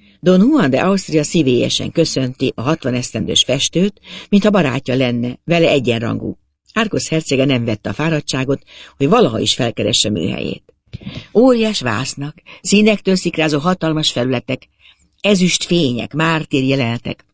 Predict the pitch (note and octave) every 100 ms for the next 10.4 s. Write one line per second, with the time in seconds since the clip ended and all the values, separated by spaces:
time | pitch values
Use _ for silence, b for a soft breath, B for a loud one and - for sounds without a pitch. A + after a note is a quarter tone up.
0 | _ b b b b _ G#3 C#4+ D#3+ A#2+
1 | A2 F3 D#3+ B2+ A#2+ A#2+ - D#3 A#2 C#3+
2 | C#3 - A2+ A#2 G#2 G2+ - - - -
3 | _ b b b C#3+ D#3+ C3 A#2+ - A#2
4 | A2+ A#2+ - C3+ - B2 A2+ A2 D3+ B2
5 | C#3 C#3 B2 B2+ - B2 A#2 B2 B2+ B
6 | B B B C3+ F3 D#3 D#3 - D3 -
7 | D#3+ D3 C#3+ D3 C3 E3 D#3 - E3+ D#3+
8 | D#3 - _ _ _ _ _ _ _ -
9 | E3+ D#3+ D#3+ D3 C3 A#2+ - D#3 D3+ D3+
10 | D3 C#3+ C#3+ D3+